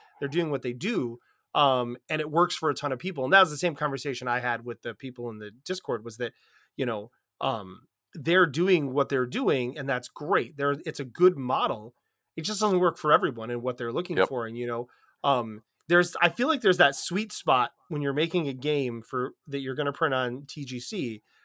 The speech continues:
Speaker 1: and, like, too small is bad and too large is bad. And, like,
Speaker 2: Yep.
Speaker 1: I'm on the too small side. There's that sweet spot in the middle where, like, it's gonna be cheaper or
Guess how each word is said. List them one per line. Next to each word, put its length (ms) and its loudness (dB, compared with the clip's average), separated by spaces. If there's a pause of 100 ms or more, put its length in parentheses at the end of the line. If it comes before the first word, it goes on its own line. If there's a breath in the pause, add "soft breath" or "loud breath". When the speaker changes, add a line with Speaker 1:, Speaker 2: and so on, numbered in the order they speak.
(140)
Speaker 1:
and, 200 -4
like, 480 0 (320)
too 200 -2
small 460 6
is 140 -2
bad 480 -4 (260)
and 200 -6
too 180 -6
large 420 4
is 140 -10
bad. 400 -10 (380)
And, 180 0
like, 340 2
Speaker 2:
Yep. 140 4
Speaker 1:
I'm 180 6
on 80 2
the 80 -4
too 200 -8
small 300 2
side. 180 -6
There's 160 -2
that 160 2
sweet 380 -2
spot 280 8
in 80 4
the 60 -2
middle 460 2 (280 soft breath)
where, 160 2
like, 360 0 (640)
it's 240 -6
gonna 240 4
be 140 -6
cheaper 840 2
or 380 4